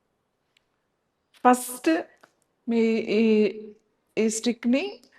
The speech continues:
వెనకాల పెట్టేసుకోండి. ఇలా, ఇలా చేతి కిందకి తెచ్చుకోండి. ఇట్లా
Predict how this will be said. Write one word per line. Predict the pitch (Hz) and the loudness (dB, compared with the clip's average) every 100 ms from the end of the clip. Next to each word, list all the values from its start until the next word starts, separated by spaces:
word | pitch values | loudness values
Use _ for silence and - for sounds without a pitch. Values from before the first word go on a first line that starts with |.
| _ _ _ - | _ _ _ 0
వెనకాల | 226 247 262 247 | 4 6 6 4
పెట్టేసుకోండి. | 226 180 180 - 165 170 | 2 -2 -4 -6 -8 -4
ఇలా, | 175 - 208 _ _ _ _ _ _ _ _ _ _ _ _ - | -2 -4 -8 _ _ _ _ _ _ _ _ _ _ _ _ -6
ఇలా | 214 208 202 202 196 - - - _ - - | -2 0 2 0 0 -6 -20 -20 _ -6 -2
చేతి | 208 220 | 0 -2
కిందకి | 214 202 202 233 | -8 -8 -8 -8
తెచ్చుకోండి. | 262 240 - 190 185 | -8 -10 -12 -14 -14
ఇట్లా | 185 | -14